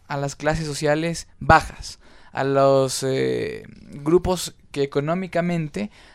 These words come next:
han sido no privilegiados. En ese sentido, al atacar a los grupos, eh, a las clases, al ser un problema, enfocándolo, como lo decía ella, como un problema de clases sociales,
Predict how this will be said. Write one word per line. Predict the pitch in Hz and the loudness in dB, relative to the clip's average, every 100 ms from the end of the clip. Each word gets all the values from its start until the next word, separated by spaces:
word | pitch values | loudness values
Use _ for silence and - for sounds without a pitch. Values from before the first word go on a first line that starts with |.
| - | -12
han | - 139 | -6 -6
sido | 147 147 151 143 135 131 - - - | -4 -2 2 4 4 2 -2 -14 -16
no | - 156 165 | -2 6 6
privilegiados. | 165 156 135 143 - - - - - - - - | 6 0 -4 -8 -12 -16 -20 -20 -20 -20 -12 -4
En | 170 | 0
ese | 196 202 | 2 0
sentido, | 180 160 143 127 - _ - - - - | -4 -6 -8 -14 -16 _ -20 -20 -14 -2
al | 143 143 143 139 | 2 2 2 2
atacar | 131 147 147 147 180 185 196 202 | 2 2 2 2 6 8 8 4
a | 147 | 2
los | 147 143 147 | 2 2 4
grupos, | 170 180 180 160 147 | 4 6 6 6 4
eh, | 143 135 131 113 71 - - - - - - _ _ - | 2 2 2 -2 -6 -12 -18 -20 -20 -20 -20 _ _ -6
a | 147 | 0
las | 147 | 0
clases, | - 156 175 175 - - | 4 6 6 4 -4 -4
al | 147 143 | 0 2
ser | 185 | 2
un | 208 185 | 2 -2
problema, | 151 151 180 175 160 - | 0 2 2 2 0 -6
enfocándolo, | 139 135 160 160 147 135 | -12 -4 -2 0 -2 -4
como | 135 135 135 | -8 -6 -4
lo | 139 | -4
decía | 139 160 151 | -4 -2 0
ella, | 151 147 143 | 0 -2 -4
como | 135 135 | -4 -4
un | |
problema | 143 143 151 151 | -2 0 0 -2
de | 139 | -2
clases | 143 151 160 | -2 -2 -2
sociales, | 156 151 160 143 147 - | -4 0 2 2 -2 -10